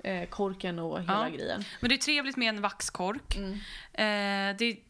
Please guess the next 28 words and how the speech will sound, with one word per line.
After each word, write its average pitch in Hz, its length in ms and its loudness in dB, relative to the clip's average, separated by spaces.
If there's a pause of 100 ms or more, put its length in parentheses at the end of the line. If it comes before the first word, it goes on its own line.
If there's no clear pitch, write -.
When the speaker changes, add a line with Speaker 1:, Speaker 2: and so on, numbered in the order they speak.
(280)
Speaker 2:
trevligt 226 380 2
med 220 100 0
den 202 140 0
här, 196 160 6 (160)
eh, - 120 -4
Speaker 1:
Den 269 120 0
är 262 40 -4
trendig. 254 640 -4
Speaker 2:
etiketten. 240 640 0
Ja, 254 220 6
men 262 100 -2
Speaker 1:
Ja. 254 60 0
Speaker 2:
det 277 40 2
är - 20 2
snygg 277 320 2
flaskform, 220 680 0
snygg 302 420 2
etikett, 262 460 0
den 285 140 2
är 294 40 2
stilren 294 460 2
och 294 60 0
så 285 80 -2
är 285 40 0
det 277 60 0
lilla 262 160 2
handskrivna. 247 680 0
Speaker 1:
Mm. 190 140 -2